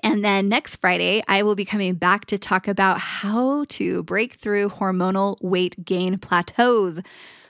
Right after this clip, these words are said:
Ugh, how many of you guys have been struggling with this? This is something that's common,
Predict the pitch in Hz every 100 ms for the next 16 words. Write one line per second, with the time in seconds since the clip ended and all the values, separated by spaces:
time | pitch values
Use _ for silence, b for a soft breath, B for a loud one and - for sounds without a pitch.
0 | B - 190 190 190 - 208 190 185 185
1 | 175 180 180 180 175 180 - 185 185 180
2 | 180 - 170 170 170 170 175 160 190 196
3 | - - 240 233 233 226